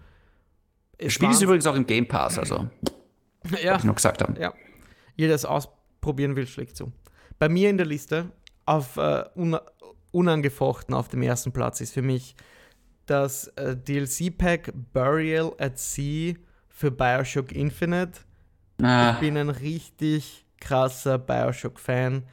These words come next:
Speaker 1: Ich find, das ist eine der besten Spielereien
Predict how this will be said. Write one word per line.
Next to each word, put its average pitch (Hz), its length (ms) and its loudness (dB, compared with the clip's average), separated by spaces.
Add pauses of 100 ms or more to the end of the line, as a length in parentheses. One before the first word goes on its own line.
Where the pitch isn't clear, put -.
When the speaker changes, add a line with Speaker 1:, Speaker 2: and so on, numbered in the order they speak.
(340)
Speaker 1:
Ich 127 120 -8
find, 135 520 -6 (640)
das 131 160 -2
ist 143 120 -4
eine 139 300 0
der 135 640 0 (920)
besten 156 920 -2 (720)
Spielereien 135 1200 0